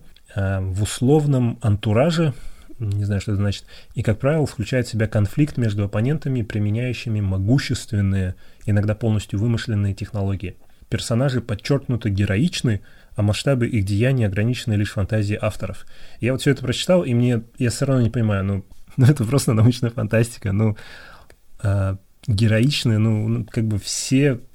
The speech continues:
все герои героичны, иначе мы бы про них не читали, я не знаю. Ну, в общем, окей. Космическая опера — это когда космос и много конфликтов и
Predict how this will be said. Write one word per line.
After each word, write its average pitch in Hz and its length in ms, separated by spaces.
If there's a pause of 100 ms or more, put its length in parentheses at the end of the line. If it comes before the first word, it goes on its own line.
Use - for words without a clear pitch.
(160)
все - 240
герои 139 360
героичны, 107 680
иначе 104 280
мы 107 140
бы 92 40
про - 180
них 104 140
не 107 100
читали, 107 400 (100)
я 107 80
не 104 100
знаю. 87 300 (260)
Ну, 165 80
в 165 40
общем, 135 360
окей. 107 300 (200)
Космическая - 500
опера — 143 220
это 104 140
когда 101 240
космос 135 480
и 113 220
много 98 420
конфликтов 110 720 (160)
и 98 340